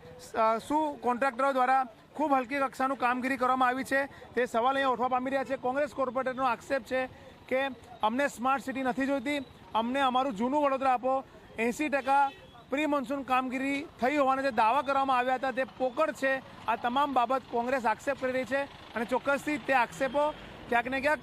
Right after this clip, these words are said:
વરસાદ પછી સાચા પણ લાગી રહ્યા છે અને શહેરમાં ઠેર ઠેર ક્યાંક મોટા મોટા ખાડા પડી રહ્યા છે અથવા તો ક્યાંક મોટા મોટા ભૂવા પડી રહ્યા છે,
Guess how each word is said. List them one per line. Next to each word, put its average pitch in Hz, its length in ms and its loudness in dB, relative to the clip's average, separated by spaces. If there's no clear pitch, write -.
વરસાદ 233 360 2
પછી 262 180 -2
સાચા 262 340 2
પણ 294 160 -2
લાગી 254 240 0
રહ્યા 247 160 0
છે 254 220 -2
અને 233 160 0
શહેરમાં 254 460 0
ઠેર 254 340 0
ઠેર 254 300 0
ક્યાંક 254 340 0
મોટા 220 300 0
મોટા 269 200 0
ખાડા 240 280 2
પડી 262 160 -2
રહ્યા 277 120 2
છે 285 100 -4
અથવા 254 240 -2
તો 247 60 -10
ક્યાંક 247 180 0
મોટા 240 260 -2
મોટા 247 200 0
ભૂવા 226 260 2
પડી 254 140 0
રહ્યા 247 120 0
છે, 262 240 -2